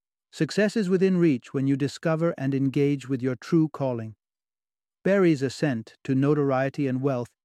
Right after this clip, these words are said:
demonstrates that passion can indeed be monetized, provided that you identify the room least crowded and stake your claim. Contrary to lifelong mantras,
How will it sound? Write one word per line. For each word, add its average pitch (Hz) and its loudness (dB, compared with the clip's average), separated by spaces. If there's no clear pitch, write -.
demonstrates 160 0
that 127 -8
passion 160 -4
can 139 -4
indeed 139 0
be 147 0
monetized, 123 -4
provided 156 0
that 135 -4
you 139 2
identify 139 0
the 139 0
room 147 4
least 147 0
crowded 131 0
and 135 -2
stake 139 -2
your 123 -4
claim. 101 -6
Contrary 170 4
to 147 0
lifelong 147 2
mantras, 139 -2